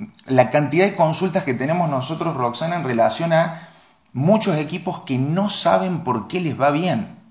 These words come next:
Escúchame bien lo que te estoy diciendo. A muchos equipos empresariales que les va bien durante X ejercicio, n-, no saben por qué les va bien.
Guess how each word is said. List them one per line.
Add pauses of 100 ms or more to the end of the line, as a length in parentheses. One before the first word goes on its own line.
(120)
Escúchame
bien
lo
que
te
estoy
diciendo. (540)
A
muchos
equipos
empresariales
que
les
va
bien
durante (340)
X
ejercicio, (680)
n-,
no
saben
por
qué
les
va
bien.